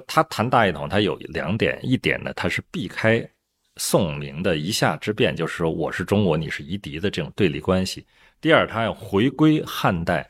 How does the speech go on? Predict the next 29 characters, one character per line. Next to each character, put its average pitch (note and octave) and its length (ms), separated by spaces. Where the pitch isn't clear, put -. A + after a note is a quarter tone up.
之 G#2+ 160
后 F2+ 240
呢， C#2 140
他 F#2 200
就 D#2+ 260
特 B2 220
别 F#2+ 160
凸 C3+ 260
显 - 220
了 C#2 100
他 F2+ 240
的 D#2+ 220
整 E2+ 280
体 - 300
的 C2 320
对 C#2+ 420
版 C#2+ 260
图 F#2 180
疆 C3 340
域 G2+ 120
的 D#2+ 100
控 F2+ 320
制 D2 180
的 C#2+ 240
这 - 80
样 D2+ 220
的 - 100
一 C#2+ 120
个 D2 200